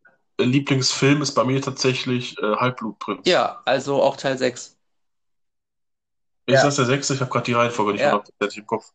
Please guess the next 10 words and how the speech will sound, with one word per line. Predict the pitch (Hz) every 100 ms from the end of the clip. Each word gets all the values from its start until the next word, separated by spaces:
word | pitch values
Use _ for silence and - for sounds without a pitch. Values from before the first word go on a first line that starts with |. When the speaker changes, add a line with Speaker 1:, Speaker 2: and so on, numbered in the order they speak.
| _
Speaker 2:
Das | 131 127
ist | 120
Teil | - 123
sechs. | 120 123 - _ _ _ _ _ - - - - _ _ _ _ _ _ _ _ _ _ _ - -
Ja, | 113
der, | 107 110 107 71
der | - 117
war | 117
auch | 101 107
super. | - 117 120 120